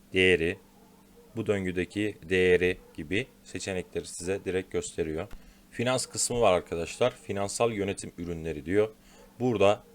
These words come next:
altı tane yatırım yapabileceğiniz seçenek var. Ortalama geri dönüş, gördüğünüz gibi minimum satın alım buralarda on U S D T ve yüz T R X. Aylık karları mevcut.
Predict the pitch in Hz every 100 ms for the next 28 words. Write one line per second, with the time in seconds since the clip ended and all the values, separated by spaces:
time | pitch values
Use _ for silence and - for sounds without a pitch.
0 | - - 107 107 117 - 90 85 90 -
1 | - 90 87 104 101 90 90 85 80 85
2 | 98 - - 87 87 90 - - 87 -
3 | - - - - - 101 98 104 104 110
4 | 104 98 92 90 87 104 - - _ -
5 | _ - 92 87 95 92 - 80 98 82
6 | 98 101 87 82 - 98 - 101 87 85
7 | 90 92 82 80 80 101 - 98 101 85
8 | 80 - - 95 98 107 - 95 - 82
9 | 80 87 104 - - - - - 104 95
10 | - 95 90 85 90 - - 90 85 101
11 | -